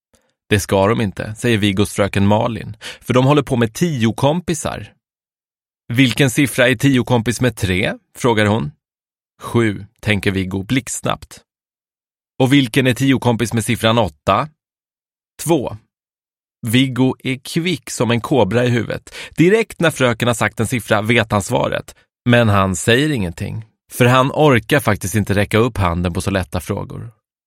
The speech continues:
Han vill hellre jobba med hundra kompisar. Eller tusen kompisar till och med. "Ett plus ett är två",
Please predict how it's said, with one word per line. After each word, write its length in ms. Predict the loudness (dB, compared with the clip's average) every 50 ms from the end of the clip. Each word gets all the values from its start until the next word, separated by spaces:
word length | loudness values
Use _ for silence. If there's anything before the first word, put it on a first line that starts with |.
| _ _ _ _
Han 120 | 0 2 4
vill 100 | 4 4
hellre 280 | 4 4 4 4 4
jobba 280 | 4 4 4 4 4 4
med 120 | 4 4
hundra 500 | 4 4 4 4 4 2 2 2 2 0
kompisar. 760 | 0 0 0 0 0 -2 -6 -8 -8 -6 -8 -10 -10 -12 -6 0
Eller 160 | 2 2 2
tusen 720 | 2 2 2 2 2 2 0 -2 -2 0 0 2 2 0 0
kompisar 560 | 0 -2 -2 -2 -4 -6 -6 -2 0 0 0
till 140 | 2 0 0
och 60 | -2
med. 220 | -2 -6 -12 -16 -20 _ _ _ _ _ _ _ _ _ _ _ _ _ _ _ _ _ _ _ _ _ _ _ _ _ _ _ _ _ _ _ _ 0
"Ett 340 | 0 0 0 -2 -8 -14 -4
plus 260 | -2 0 0 2 2
ett 320 | 2 2 2 0 _ -10 -6
är 80 | -4 -4
två", 420 | -4 -2 0 0 0 0 -4 -10